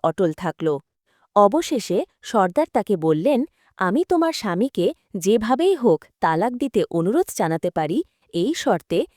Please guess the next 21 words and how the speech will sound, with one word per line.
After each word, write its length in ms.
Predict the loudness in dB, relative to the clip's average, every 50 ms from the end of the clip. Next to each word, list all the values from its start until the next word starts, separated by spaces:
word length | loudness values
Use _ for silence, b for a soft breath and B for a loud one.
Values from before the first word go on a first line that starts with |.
| _ _ -8
যে 140 | -4 -4 -4 -2
তুমি 280 | -2 -2 0 0 0 0
আমাকে 360 | 0 0 -2 -2 -2 -4 -4 -2
একদিন 480 | -2 -2 -4 -4 -4 -2 -2 0 -2 -2 -6 _ _ _ -2
তোমার 300 | 0 2 2 2 0 0
হাতে 280 | -2 -4 -4 -4 -4
তৈরি 320 | -2 0 0 0 0 0 0
করা 260 | 2 2 2 2 2
সুস্বাদু 540 | -2 -4 -6 -8 -6 -4 -2 -2 -2 -2 -2
খাবার 400 | -4 -6 -4 -2 0 0 0 -2
খাওয়াবে, 520 | -2 -4 -2 -2 0 0 0 -2 -2 -4 b b b b b b b b
আর 140 | -4 -4 -4 -2 -2
এই 160 | 0 0 0
খাবারের 460 | 0 -2 -2 0 2 2 2 2 2 0
উপকরণ 480 | -2 -2 -2 0 0 0 0 0 0 -2
সংগ্রহ 480 | -2 -2 -4 -2 -2 -2 -2 -2 -4
করবে 400 | 0 2 2 2 4 2 2 0 b b b b b -4
গ্রামের 360 | -2 0 2 2 2 0 0
বিভিন্ন 500 | -2 -4 -6 -4 -4 -2 0 0 2 2
বাড়ি 240 | 2 2 0 0 -2
থেকে। 400 | -4 -4 -6 -4 -4 -4 -4 -4